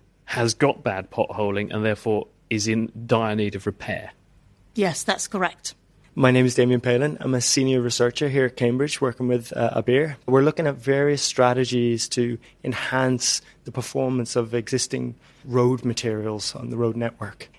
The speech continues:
Speaker 1: ABIR told us that in asphalt there is a binder, the tar, the bitumen that sticks everything together, and then stones, hard bits. What can you add then that makes that a better and more resilient road surface than what we have already?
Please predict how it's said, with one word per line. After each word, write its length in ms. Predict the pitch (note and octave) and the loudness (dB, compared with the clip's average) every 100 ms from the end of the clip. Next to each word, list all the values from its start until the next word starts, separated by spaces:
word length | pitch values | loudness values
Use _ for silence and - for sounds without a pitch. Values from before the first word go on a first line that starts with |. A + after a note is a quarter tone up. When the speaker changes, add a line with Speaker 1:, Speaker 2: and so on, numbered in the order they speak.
| _ - - - - | _ -20 -20 -20 -8
Speaker 1:
ABIR 240 | C3+ E3 | 2 4
told 260 | E3+ D3+ C#3 | 6 4 6
us 220 | A2 - | 2 2
that 360 | A#2 A2 - - - _ _ - | 0 0 0 -4 -8 _ _ 2
in 140 | C#3 | 4
asphalt 460 | A#2 - - G#2 A#2 | 4 2 0 -2 0
there 140 | A2+ | 0
is 100 | A2 | 2
a 60 | A#2 | 2
binder, 540 | C3 B2+ B2+ A2+ - - _ _ _ _ | 4 4 4 0 -4 -12 _ _ _ _
the 80 | A#2 | -4
tar, 600 | - - B2+ - G2 - - | -2 -2 0 -2 -4 -6 -8
the 80 | G#2 | 0
bitumen 400 | A#2+ - A2 F#2+ | 2 2 0 0
that 100 | G2 | -2
sticks 320 | - A2+ - | 0 2 2
everything 280 | G#2+ A2 G2 | 0 0 0
together, 280 | A#2 G2+ G2+ | 2 2 0
and 120 | G#2+ | 0
then 160 | G#2+ G2+ | 0 0
stones, 580 | - A2 F#2 F2+ - - _ - | 2 2 0 -6 -10 -12 _ -4
hard 300 | B2 A2 G2 | 2 2 2
bits. 360 | - - - - - - - - - - | -4 -2 -4 -6 -12 -16 -16 -18 -20 0
What 240 | C#3 E3+ | 4 4
can 180 | - G3+ | 4 2
you 220 | E3+ D3+ - | 4 2 2
add 240 | C3 B2+ | -2 -2
then 420 | - G#2+ - F#2+ F#2+ _ - | -6 -6 -6 -8 -12 _ -10
that 240 | A2 A#2 | 0 2
makes 340 | A#2+ A#2 - - | 4 0 0 -2
that 240 | A2+ G#2+ _ _ - | 0 -2 _ _ -4
a 100 | A2 | -4
better 460 | A2 A#2 - G#2+ A#2+ | 2 0 2 -4 -4
and 100 | G#2+ | 0
more 220 | A2 G#2+ | 2 2
resilient 480 | G2+ G#2 G#2+ F2 - | 0 2 2 0 -4
road 240 | F2 E2+ | -6 -4
surface 480 | - F2 - F#2 - | -4 -4 -4 -6 -4
than 140 | G2 | -2
what 120 | G2 G2 | -2 -2
we 100 | G2 | -2
have 140 | G2+ | -2
already? 480 | F#2+ G2 F#2+ E2+ | -2 -2 -2 -4